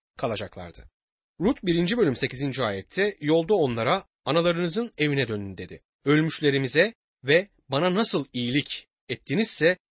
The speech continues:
Rab de size iyilik etsin." Naomi gelinlerine çok özel, çok güzel sözler söylüyordu. Her iki gelin de çok memnun kalmıştı. Bir kaynana olarak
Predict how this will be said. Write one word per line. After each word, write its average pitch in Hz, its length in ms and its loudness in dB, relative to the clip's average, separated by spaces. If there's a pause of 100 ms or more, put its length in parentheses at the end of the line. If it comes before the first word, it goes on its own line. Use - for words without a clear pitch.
Rab 170 260 -2
de 101 100 -6
size 143 420 -2
iyilik 104 320 -8
etsin." 82 320 -10 (320)
Naomi 170 360 0
gelinlerine 117 440 -2
çok 170 300 -6
özel, 127 340 -2 (220)
çok - 260 -6
güzel 131 440 0
sözler 104 420 -6
söylüyordu. 87 540 -14 (280)
Her 226 280 -2
iki 180 220 -4
gelin 117 300 -2
de 185 120 -2
çok - 240 -2
memnun 143 340 -2
kalmıştı. 95 460 -10 (160)
Bir - 140 -4
kaynana 135 420 -2
olarak 110 280 -2